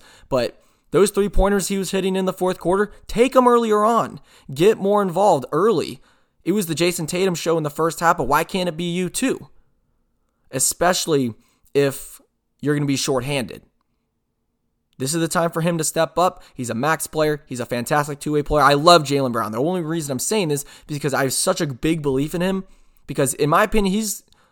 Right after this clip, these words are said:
he can be the third best player in this series.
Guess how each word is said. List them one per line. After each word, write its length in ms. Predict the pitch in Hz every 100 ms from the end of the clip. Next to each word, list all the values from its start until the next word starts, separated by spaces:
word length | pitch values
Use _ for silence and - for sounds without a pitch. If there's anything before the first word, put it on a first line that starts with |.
| _
he 160 | - 226
can 180 | 208
be 160 | 175 202
the 120 | 156
third 280 | 143 175 156
best 260 | 151 147 -
player 260 | 160 151
in 100 | 139
this 140 | 131 -
series. 540 | 165 143 78 - -